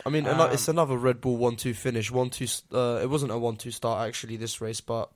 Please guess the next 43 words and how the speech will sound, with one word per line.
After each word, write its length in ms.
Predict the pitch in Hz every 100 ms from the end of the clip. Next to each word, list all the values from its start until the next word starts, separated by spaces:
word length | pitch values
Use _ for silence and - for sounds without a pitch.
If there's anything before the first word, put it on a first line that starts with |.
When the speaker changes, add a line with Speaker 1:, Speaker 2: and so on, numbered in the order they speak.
| _ _ - -
Speaker 1:
it's 120 | 123
just 200 | - 120
Speaker 2:
Yeah. 80 | 117
Speaker 1:
another 340 | 117 117 117
Speaker 2:
It 140 | 170 190
would 160 | 202
have 140 | 135 -
been. 260 | 95 104 - _ -
Speaker 1:
Yeah. 140 | - -
Speaker 2:
It, 180 | 127 123
it 140 | 139
would 140 | 131 123
have 100 | 110
definitely 320 | 107 117 107
been. 240 | 110 107 107 - - -
Speaker 1:
Yeah. 60 | -
Speaker 2:
But, 200 | 131 120
um, 520 | 127 123 120 120 120 _ - _ _
yeah, 200 | - 139
so 180 | 117 120
Perez 560 | 117 175 160 147 143 -
gone 180 | 135 131
for 240 | - 131 120
the 40 |
first 320 | 117 131 120 -
driver, 220 | 120 120
second. 500 | - 135 - 139 127
Verstappen, 480 | 131 - 123 - 123
obviously, 320 | 123 - 123
we 80 | 123
mentioned 400 | 123 110 - 117
his, 320 | 117 127 -
his 200 | 131 127
issue 300 | 110 123 -
in 60 | 117
Speaker 1:
From, 40 | 113
Speaker 2:
qualifying. 760 | 151 127 113 135 135 135 135
Speaker 1:
from 180 | 131 117
P 180 | - 127
fifteen 460 | - 120 - 123
to 140 | 110 113
P 160 | 123
two. 300 | 117 139 143